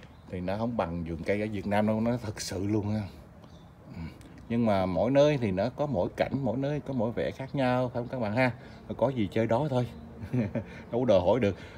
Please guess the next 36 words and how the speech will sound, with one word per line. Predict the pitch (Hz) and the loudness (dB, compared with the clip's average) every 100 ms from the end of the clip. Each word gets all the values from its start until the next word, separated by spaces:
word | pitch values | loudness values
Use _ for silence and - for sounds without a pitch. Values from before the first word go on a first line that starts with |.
| - | -2
Vùng | 107 98 | 0 2
lạnh | 92 98 123 | 2 4 2
quá | 131 147 | 4 4
lạnh | 147 104 107 | 4 2 2
mà | 107 98 | 2 2
gần | 101 101 98 95 - - - | 2 0 0 -2 -8 -12 2
như | 120 120 | 4 6
là | 98 | 4
có | 113 - | 0 2
tuyết | 165 131 | 2 2
luôn | 113 | 2
rồi, | 104 95 | 2 2
làm | 90 | 0
sao | 101 110 | 2 2
mà | 107 | 2
trồng | - 95 107 | 0 0 0
mấy | |
cây | 123 113 | -2 0
mai, | 113 110 113 113 | 2 2 2 0
cây | 113 | 0
đào | 92 87 | 0 0
mà | 90 90 87 87 85 82 - - - - - - - - - - - - - | -2 -2 -2 -2 -4 -6 -12 -18 -18 -18 -18 -18 -18 -18 -18 -18 -20 -18 -6
nó | 127 120 127 120 110 | -2 2 4 2 4
ra | 110 113 | 2 4
bông | 107 113 101 | 2 2 0
đẹp | 85 - | 0 0
như | 110 | 0
ở | 101 | 0
Sài | - 90 | -2 -2
Gòn. | 90 80 80 - - - - - - - - - - - | 0 -2 -6 -14 -20 -20 -20 -20 -20 -20 -18 -18 -8 -2
Đào | 95 92 | 0 -2
thì | 101 | -2
được, | 98 101 - | 0 -2 -2
nhưng | 110 107 104 | -4 -2 -2
mà | 95 | -4
mai | 95 104 107 | -4 -4 -4